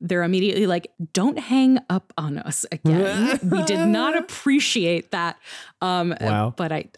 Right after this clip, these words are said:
Speaker 1: I did.
Speaker 2: Fuck.
Speaker 1: Um, <laughs> it's not something I do often 'cause I usually like to play a Par-, uh, Paragon character, but
Speaker 2: Yeah.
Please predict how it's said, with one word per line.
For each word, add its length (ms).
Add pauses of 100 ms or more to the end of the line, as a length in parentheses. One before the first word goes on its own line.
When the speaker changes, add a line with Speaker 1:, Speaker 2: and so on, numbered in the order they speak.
Speaker 1:
I 80
did. 320 (480)
Speaker 2:
Fuck. 480
Speaker 1:
Um, 120 (440)
<laughs> 460
it's 120
not 160
something 240
I 100
do 180
often 260
'cause 120
I 40
usually 400
like 220
to 80
play 220
a 40
Par-, 440
uh, 240
Paragon 440
character, 560
but 240
Speaker 2:
Yeah. 240